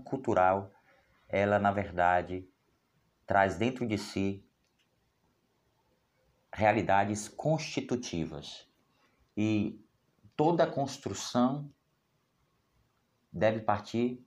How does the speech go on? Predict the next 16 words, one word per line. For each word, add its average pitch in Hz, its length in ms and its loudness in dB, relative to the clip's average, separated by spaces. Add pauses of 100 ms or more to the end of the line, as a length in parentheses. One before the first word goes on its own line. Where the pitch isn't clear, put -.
(100)
da 92 160 -4
sua 131 340 -2
constituição 113 760 -4
original. 95 680 -4 (1600)
Qualquer 156 360 2
tipo 127 420 -2
de 107 300 -2
visão 107 420 -2
de 139 160 -4
homem, 78 480 -4 (100)
de 85 160 -6
antropologia, 113 1040 -2 (720)
que 107 120 -2
negue 90 580 0 (180)
o 82 80 0
aspecto 87 840 -4